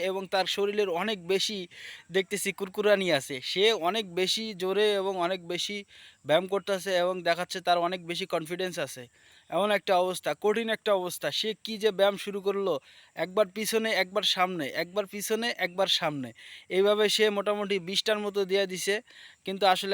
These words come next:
আমরা অতগুলা দিতে পারি নাই। তার শরীরে আসলে এনার্জি অনেক বেশি এবং এনার্জিতে মনে হয় ভরপুর।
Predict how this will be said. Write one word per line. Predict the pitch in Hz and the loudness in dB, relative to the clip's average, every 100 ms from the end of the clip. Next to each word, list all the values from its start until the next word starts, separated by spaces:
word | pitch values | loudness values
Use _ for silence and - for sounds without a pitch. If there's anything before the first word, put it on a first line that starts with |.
| 190 | 2
আমরা | 190 185 | 4 2
অতগুলা | 185 185 185 180 | 0 0 0 0
দিতে | 190 185 | -2 0
পারি | 165 143 | 0 -2
নাই। | 120 - _ _ _ - | -6 -10 _ _ _ 2
তার | 185 190 | 4 4
শরীরে | 202 196 196 185 | 2 0 2 0
আসলে | 196 190 185 | 0 0 2
এনার্জি | 214 180 196 185 | 0 0 0 2
অনেক | 185 156 170 | -2 -2 -2
বেশি | 156 156 165 | 0 -2 -2
এবং | 175 165 | 0 0
এনার্জিতে | 180 180 202 196 | 0 -2 -4 -4
মনে | 180 170 | 0 0
হয় | 131 | 0
ভরপুর। | 135 147 156 | 0 0 -4